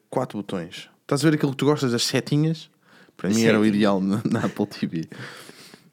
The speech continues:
Speaker 1: Olha, por exemplo, um pormenor muito engraçado na Apple T V para quem tem iPhone. Ahm,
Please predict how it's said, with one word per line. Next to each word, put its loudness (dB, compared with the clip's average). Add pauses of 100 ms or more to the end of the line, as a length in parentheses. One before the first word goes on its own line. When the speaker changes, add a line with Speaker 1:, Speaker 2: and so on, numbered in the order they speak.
(880)
Speaker 1:
Olha, 6
por 2
exemplo, 6
um 4
pormenor 4
muito 2
engraçado 2
na 2
Apple -2
T -2
V -2
para -2
quem -2
tem 0 (100)
iPhone. -6 (380)
Ahm, 0